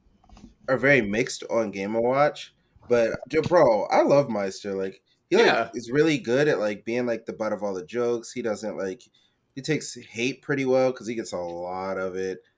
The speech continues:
Speaker 1: And he, like, consistently does well regardless. Like, he'll still show up and perform.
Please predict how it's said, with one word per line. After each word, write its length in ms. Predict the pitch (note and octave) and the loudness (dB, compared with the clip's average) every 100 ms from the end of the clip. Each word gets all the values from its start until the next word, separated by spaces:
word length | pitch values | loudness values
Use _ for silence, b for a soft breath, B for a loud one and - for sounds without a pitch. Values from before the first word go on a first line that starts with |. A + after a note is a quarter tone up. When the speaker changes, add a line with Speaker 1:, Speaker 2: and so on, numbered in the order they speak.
| _ _ | _ _
Speaker 1:
And 100 | A2 | -2
he, 60 | C3 | 6
like, 200 | C#3+ C3+ | 6 6
consistently 720 | D3 B2+ - C3 - C#3+ B2+ | -2 -4 -4 -6 -4 -2 -2
does 320 | G2+ G2+ G#2 | -2 -4 -4
well 260 | G#2+ A#2 A#2 | 2 4 4
regardless. 680 | G2+ F2+ F#2+ F2+ C#2 E2+ - | 0 -4 -4 -4 -6 -10 -10
Like, 100 | F#2 | -8
he'll 120 | A#2 | -6
still 200 | A2+ B2 | -2 -4
show 280 | A#2 G#2+ G#2 | -2 -2 0
up 140 | G#2+ | 0
and 120 | G#2 G#2 | -6 -10
perform. 640 | F#2+ - F2+ F#2 F#2+ | -14 -8 -4 -2 -4